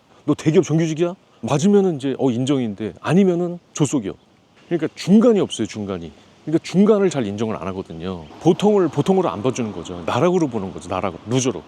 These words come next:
그게 뭐냐, 그게 지위 완벽주의다. 그러다 보니까 사람들이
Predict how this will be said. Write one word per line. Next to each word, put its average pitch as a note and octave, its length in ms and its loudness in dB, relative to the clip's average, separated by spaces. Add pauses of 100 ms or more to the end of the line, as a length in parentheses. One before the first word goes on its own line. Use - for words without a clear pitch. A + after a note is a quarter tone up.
(180)
그게 C3+ 280 2
뭐냐, A2+ 280 -2
그게 A#2+ 260 -4
지위 A#2+ 300 2
완벽주의다. G#2+ 720 -4 (720)
그러다 F#3 240 2
보니까 D#3+ 300 0
사람들이 D#3+ 920 0